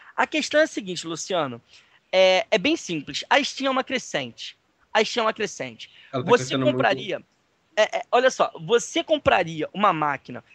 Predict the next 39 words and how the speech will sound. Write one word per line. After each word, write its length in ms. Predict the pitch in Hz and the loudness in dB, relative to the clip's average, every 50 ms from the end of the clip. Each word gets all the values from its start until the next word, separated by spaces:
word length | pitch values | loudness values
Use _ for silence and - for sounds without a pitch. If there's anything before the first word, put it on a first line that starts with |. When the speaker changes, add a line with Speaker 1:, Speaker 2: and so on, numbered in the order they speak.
| _ _ _ | _ _ _
Speaker 1:
vamos 240 | 165 208 277 320 - | -4 -2 -2 -2 0
falar 220 | - 285 262 277 | 2 4 4 4
de 100 | 233 262 | 2 0
poder 300 | - - 233 185 254 302 | -2 -4 -2 0 0 -2
de 80 | 269 247 | -2 -4
processamento, 580 | - 254 220 240 - - 262 202 165 143 - _ | -8 -10 -10 -8 -6 -4 -4 -2 -4 -6 -4 _
tá? 160 | - 175 170 - - - _ | 2 2 2 2 -4 -12 _
Eu 80 | - 180 | -4 0
não 180 | 190 247 302 | 2 2 2
quero 200 | 277 - 262 247 | 2 0 0 0
falar 320 | 220 - 247 202 196 190 185 | -2 0 0 2 4 2 2
agora 420 | 180 165 156 170 175 175 170 156 | 0 0 0 2 4 4 2 0
de, 240 | 151 143 147 160 - | -2 -6 -12 -14 -14
de 380 | 160 143 151 170 175 175 160 - | -14 -14 -12 -10 -10 -10 -12 -4
compatibilidade 960 | - 240 254 247 - 247 233 - - - 185 208 202 190 170 170 170 160 151 | 0 0 0 2 4 2 2 2 -2 -8 -10 -8 -6 0 2 2 2 2 -2
do 80 | 151 151 | -8 -10
jogo, 480 | 131 113 - 180 202 185 147 120 117 - _ _ - - - _ | -8 -4 -2 -2 0 -2 -4 -8 -14 -20 _ _ -20 -20 -10 _
não 220 | - 339 440 523 - | 4 6 6 6 6
porque 300 | - 370 - - - 349 | 2 -2 0 2 4 4
é 60 | 330 | 4
o 60 | 320 | 4
ponto 260 | - - 311 302 - | 2 0 -2 -2 -2
fraco 300 | - - 277 277 - - | 0 0 0 0 0 -2
dela, 260 | 196 190 170 151 143 | 0 0 0 0 -2
porque 260 | - - 214 - - 262 | -6 -10 -12 -10 -10 -10
isso 140 | 240 - | -8 -2
eu 40 | 254 | 0
já 80 | 294 294 | 0 0
disse 300 | 220 214 302 - - - | 0 -2 -4 -6 -6 -12
que, 120 | - 277 | -14 -14
pra 220 | 226 - 294 294 262 | -6 -2 0 0 0
mim, 240 | 226 220 254 320 - | 0 -2 -4 -4 -6
se 160 | - - - | -8 -10 -8
a 60 | 226 | -8
Steam 280 | - - - 320 370 381 - | -8 -8 -8 -8 -10 -8 -6
Machine 320 | 277 254 247 - - 233 | -6 -6 -6 -6 -8 -8
morrer, 260 | 226 214 190 175 208 - | -6 -4 -2 -2 -2 0
é 120 | - 339 | 0 0
isso. 360 | 359 285 214 - - - - | 2 2 0 -2 -6 -12 -16